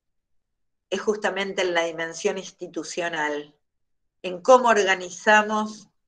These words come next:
las instituciones para alojar al conjunto de los y las estu-, estudiantes, cómo organizamos las cátedras, abriendo posibilidades para cada uno y para cada una,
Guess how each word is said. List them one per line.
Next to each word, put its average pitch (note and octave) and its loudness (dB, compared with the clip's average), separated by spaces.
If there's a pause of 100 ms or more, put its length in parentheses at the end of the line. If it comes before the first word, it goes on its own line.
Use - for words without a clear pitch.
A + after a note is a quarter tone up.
(140)
las F3+ -2
instituciones G3+ -4 (100)
para E3 4
alojar G3+ 2
al F3 0
conjunto F3+ -4
de F3 6
los F3 -2
y - -2
las E3+ -4
estu-, D#3+ -18 (100)
estudiantes, F3 -4 (1700)
cómo B3 6
organizamos A3 2 (160)
las F3 -8
cátedras, G3 2 (400)
abriendo G3 2
posibilidades F#3 0
para E3 0
cada F3+ 2
uno F3+ -2
y E3+ -10
para D#3 -2
cada E3+ 0
una, F3+ -4